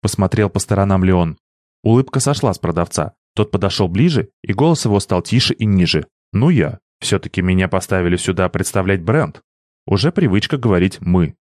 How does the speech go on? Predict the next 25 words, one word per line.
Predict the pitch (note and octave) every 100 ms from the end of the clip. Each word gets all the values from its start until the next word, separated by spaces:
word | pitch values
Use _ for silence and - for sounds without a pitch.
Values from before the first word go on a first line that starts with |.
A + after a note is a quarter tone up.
| _
Так | C#3+ -
что?" | - D#2 _ _ _
Он | - F2+
окинул | F2+ F#2+ F2
Леона | E2+ F2+ A#2+ A2
прохладным, | F#2 - G2 G#2 D#2+ _ -
очень | G#2 F#2+
цепким | F#2 G#2 - A2
взглядом. | G#2+ G#2+ E2+ D2+ - _ -
"Готовый | F#2+ G2+ G2 F2
костюм? | - E2+ - A#2 C#3+ _
Рубашка?" | F#2+ F#2 F2+ G2+ - G2+ _ _ _ -
"Рубашка", — | D3 E3 F#2 - - - _ _ -
ответил | F2 F#2+ G#2+ A2
парень. | F#2 D#2+ D2 _ _
"День | - F#2+ G#2+
рождения, | F#2+ F2 E2 G#2 A#2+ A#2 -
свадьба, | - F#2 G#2 G2+ G2+ -
похороны". | G2+ G#2 - G2 F#2 E2+ _ _ _ _ _ _
"А | - G#2 G#2 G#2
на | G#2
свидание | - B2 C3 E2+ E2+
можно | G2 F#3+ C#3
что-нибудь | G2+ F2 E2+
подобрать? | - F2+ F2 E2 -